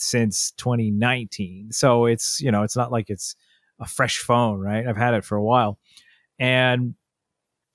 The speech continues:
so I was like, "Okay, well, let's, like, what, what do I do? Do I,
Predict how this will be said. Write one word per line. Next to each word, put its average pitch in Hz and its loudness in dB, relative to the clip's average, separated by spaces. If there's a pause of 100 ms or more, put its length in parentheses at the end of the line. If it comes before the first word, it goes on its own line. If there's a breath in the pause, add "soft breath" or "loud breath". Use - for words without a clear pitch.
(120)
so 151 2
I - 4
was 123 0
like, 117 0
"Okay, 147 2
well, 135 2 (220)
let's, 139 -4
like, 131 -4
what, 113 -12 (120)
what 135 0
do 147 2
I 143 2
do? 127 0
Do 113 0
I, 113 -2